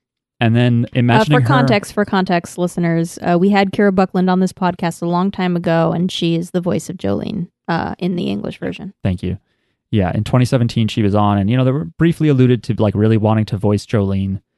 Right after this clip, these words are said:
Speaker 1: Uh, <laughs> and the fact that she was Reimi Sugimoto in part four, I was like, "Well, she's never gonna be Jolene."
Speaker 2: <laughs>
Speaker 1: Um,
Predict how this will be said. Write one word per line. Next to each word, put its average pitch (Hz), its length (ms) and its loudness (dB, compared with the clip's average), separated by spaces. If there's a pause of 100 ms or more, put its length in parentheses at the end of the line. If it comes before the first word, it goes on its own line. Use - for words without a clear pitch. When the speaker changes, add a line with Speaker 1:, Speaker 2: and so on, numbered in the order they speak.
(460)
Speaker 1:
Uh, 95 500 2
<laughs> - 80 -12
and 123 200 2
the 127 80 0
fact 131 240 0
that 131 60 -2
she - 160 0
was 117 140 2
Reimi 107 440 0
Sugimoto 101 640 0
in 95 160 -2
part 98 200 -4
four, 98 300 2
I 98 60 2
was 104 120 0
like, 104 120 -2
"Well, 170 200 2
she's 160 240 -2
never 131 200 0
gonna 113 120 2
be 107 120 0
Jolene." 101 500 0 (100)
Speaker 2:
<laughs> 214 560 0
Speaker 1:
Um, 110 520 2